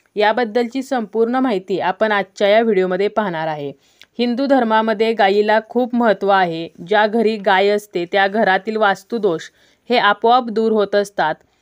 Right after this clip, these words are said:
धर्मग्रंथानुसार गायीमध्ये तेहतीस कोटी देवदेवतांचे वास्तव्य आहे, तर असे मानले आहे. ज्या घरी गायीची रोज पूजा केली जाते, तर त्या घरी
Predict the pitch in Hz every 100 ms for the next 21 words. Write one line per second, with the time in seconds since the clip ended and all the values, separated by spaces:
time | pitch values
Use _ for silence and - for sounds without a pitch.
0 | _ 185 226 247 254 247 233 226 220 220
1 | 214 190 185 185 196 208 214 175 175 -
2 | 220 - 262 - 233 220 220 196 190 196
3 | 202 202 196 196 220 214 185 - - 208
4 | 214 240 202 175 165 190 190 - 220 208
5 | 175 175 165 160 156 - _ - _ -
6 | 190 233 240 262 254 233 214 214 208 233
7 | 220 214 - 202 196 220 226 208 202 208
8 | - 170 190 190 208 196 196 220 175